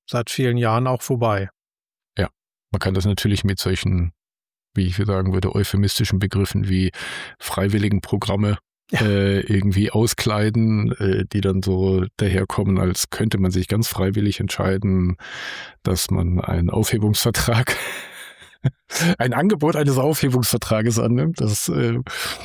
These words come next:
Speaker 2: ist dann auch immer ganz drollig. Ähm, letztlich ist es eine ökonomische Unsicherheit in einem Unternehmen führt dazu,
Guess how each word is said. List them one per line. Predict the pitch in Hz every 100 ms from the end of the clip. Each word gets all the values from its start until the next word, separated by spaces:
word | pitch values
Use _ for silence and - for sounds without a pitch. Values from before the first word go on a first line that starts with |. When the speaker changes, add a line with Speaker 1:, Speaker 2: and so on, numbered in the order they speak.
| -
Speaker 2:
ist | - -
dann | -
auch | 110
immer | 135
ganz | 123 127 -
drollig. | 127 127 143 - - - - _ - _ _ -
Ähm, | 110 110 107 107 101 - _ _ - _ -
letztlich | 80 73 - - 87 - -
ist | 104 -
es | 98 - - - _
eine | 120 - 110 104
ökonomische | - - 95 92 95 -
Unsicherheit | 98 92 95 95 101 107
in | 104
einem | 113
Unternehmen | 110 104 95 92 90
führt | - - 95 92 -
dazu, | 113 - 117